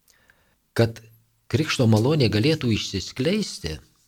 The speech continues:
žmogaus gyvenime, o kadangi yra dažniausiai krikštijami kūdikiai, labai svarbi yra krikšto tėvų pagalba ir tėvų auklėjimas. E, tokie yra krikštatėvio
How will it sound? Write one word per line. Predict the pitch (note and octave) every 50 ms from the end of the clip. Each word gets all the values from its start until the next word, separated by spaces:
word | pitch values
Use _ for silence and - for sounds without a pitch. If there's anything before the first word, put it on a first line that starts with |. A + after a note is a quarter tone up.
| _ _ _ _
žmogaus | - F#2 G2 G2 F#2+ F#2 G#2+ A#2 A#2 G2+
gyvenime, | F#2 G2 F#2 E2+ F2 F2 F2 F2 G2 C3 D#3 F3+ E3+
o | D3+ A#2 G#2+ - -
kadangi | - - - - - D#2+ F#2 F#2 F2+ F#2 G2
yra | F#2+ G#2 G2
dažniausiai | F#2+ - F2+ F2+ G#2 C3+ B2+ G#2 - - F2
krikštijami | - - A2 G#2 - - - - E2+ E2 E2+ D#2+ D#2 D2 -
kūdikiai, | - - E2+ E2 E2+ A2 A2+ - D#3+ E3+ F3+ F3+ - _ _ - - - - - - - _ _ _ _ _ -
labai | G2 G2+ D3 D#3
svarbi | D#3 - B2+ A#2+ B2 C3+ E3+ D3+ C3+
yra | A#2+ C3+ - C#3 - - - _ _ _ _ _ _
krikšto | - - C#3+ - - - B2+ A2+
tėvų | - - C#3 D#3 F#3+ G3 D#3 F#2+ -
pagalba | - - F#2 F2+ F#2 E2+ E2 D2+ D2 D#2 D#2+ E2+ - - _ _ _ _ _ -
ir | A2 G#2+ -
tėvų | - G#2+ G#2 G#2+ A#2 D3+ F#3+ F3+ - - - _ _ _ _ _ _ _ _ _ _ _ _ _ _ _ _ _ _ _ _ _ _ _ _ _ _ _
auklėjimas. | E2+ E2+ E2 D#2+ - E2 E2 D#2 D2 D2+ D#2+ - - - - - _ _ _ _ _ _ _ _ _ _ _ _ _ _ _ _ _ _ _ _ _ _ _ _ _ _ _ _ _ _ _ _
E, | F2 F2 - B1+ - - _
tokie | B2+ C#3 C#3+ D3 - D3 C#3 C3
yra | B2+ A2+ A2+ A2+ A#2 A#2 B2+ C3 A#2+ A2 - - _ _
krikštatėvio | - A#2 G#2 G2+ - - - G2+ A#2 A2 C3+ B2 A2+ B2 A#2+ A2+